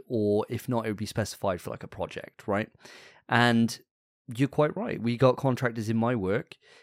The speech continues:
and it's a case of as soon as that job's done, or as soon as that job they're not needed anymore, gone. You're not offered any, any chance to be able to get any additional pay. And a lot of the time, these contractors are working as part of, like, a sub company,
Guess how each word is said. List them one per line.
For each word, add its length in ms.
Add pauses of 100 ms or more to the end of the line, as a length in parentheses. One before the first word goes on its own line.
(120)
and 120
it's 140
a 60
case 340
of 240
as 100
soon 200
as 100
that 180
job's 320
done, 400
or 60
as 80
soon 140
as 60
that 140
job 280
they're 160
not 200
needed 320
anymore, 540 (420)
gone. 340 (180)
You're 140
not 120
offered 380
any, 320
any 200
chance 340
to 60
be 60
able 100
to 80
get 140
any 120
additional 400
pay. 520 (320)
And 180
a 120
lot 140
of 100
the 60
time, 160
these 160
contractors 560
are 40
working 460
as 140
part 220
of, 40
like, 140
a 60
sub 260
company, 480